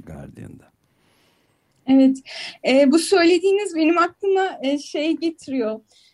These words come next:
Speaker 2: <laughs> Sevgilisi için, e, jet bulamayınca bir uçaktaki tüm koltukları satın alıp, e, <laughs> tüm uçuşu kapatan, e, zenginleri getiriyor.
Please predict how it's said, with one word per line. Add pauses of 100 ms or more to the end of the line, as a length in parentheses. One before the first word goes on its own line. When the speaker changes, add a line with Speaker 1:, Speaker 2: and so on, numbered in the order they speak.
(200)
Speaker 2:
<laughs> (180)
Sevgilisi
için, (460)
e, (140)
jet
bulamayınca (380)
bir
uçaktaki
tüm
koltukları
satın
alıp, (420)
e,
<laughs>
tüm
uçuşu
kapatan, (360)
e,
zenginleri
getiriyor.